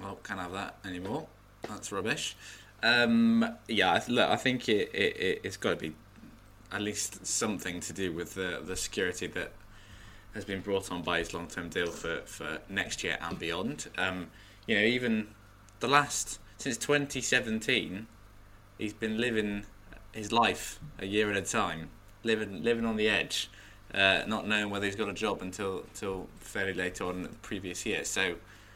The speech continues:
that's gotta have helped take the pressure off for, for, for Bottas. Um, we've seen it in, has he, has he won, uh, did he win Abu Dhabi twenty nineteen? Can't remember.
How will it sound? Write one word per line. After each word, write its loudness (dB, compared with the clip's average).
that's -10
gotta 2
have 2
helped -4
take -4
the -10
pressure -4
off -6
for, -8
for, -12
for -10
Bottas. -6
Um, -2
we've -4
seen 2
it 4
in, 4
has -12
he, -2
has -8
he -4
won, -4
uh, 2
did -8
he -2
win 0
Abu 0
Dhabi 0
twenty -4
nineteen? -4
Can't -6
remember. -4